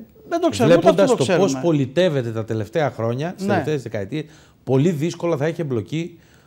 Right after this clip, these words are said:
Speaker 2: προκειμένου να υποδείξει τον οποιοδήποτε διάδοχο. Θεωρώ θα το είχε κάνει ήδη εδώ και αρκετό διάστημα. Αυτή είναι η προσωπική μου άποψη.
Speaker 1: Είναι και πολύ δύσκολο όμως, Κώστα, να σκεφτούμε ότι ο Τσίπρας θα αποσυρθεί από την πολιτική ζωή του τόπου.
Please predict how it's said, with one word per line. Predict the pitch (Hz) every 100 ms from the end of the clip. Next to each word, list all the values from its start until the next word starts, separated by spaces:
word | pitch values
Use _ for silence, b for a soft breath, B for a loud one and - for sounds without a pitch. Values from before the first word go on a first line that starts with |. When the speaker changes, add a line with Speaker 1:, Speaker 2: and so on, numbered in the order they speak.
| b
Speaker 2:
προκειμένου | 127 131 123 127 170 175
να |
υποδείξει | 160 - 131 110 110 165 170 - 175
τον | 175 131
οποιοδήποτε | 113 107 151 147 123
διάδοχο. | 127 127 92
Θεωρώ | - 120 156
θα | 151
το | 147
είχε | 147
κάνει | 143 143 131
ήδη | 135 147 156 B B B B B
εδώ | 117 139
και | 151
αρκετό | 120 131 151
διάστημα. | 120 120 107 - 92 92 - _
Αυτή | 120 - 190
είναι | 175
η | 170
προσωπική | 135 120 113 110
μου | 143 135
άποψη. | 104 - - -
Speaker 1:
Είναι | 220 277
και | 262
πολύ | 208 226 247
δύσκολο | 240 - 233
όμως, | 220 180
Κώστα, | 220 220 233
να | 214 202 185 175 170 165 156 151 147
σκεφτούμε | 139 - 170 - 214 226
ότι | 220 190
ο | 165
Τσίπρας | 220 220 233 226
θα | 196
αποσυρθεί | 175 156 170 - 226
από | 202
την | 175
πολιτική | 165 170 - 226
ζωή | 196 202
του | 190
τόπου. | 208 165 117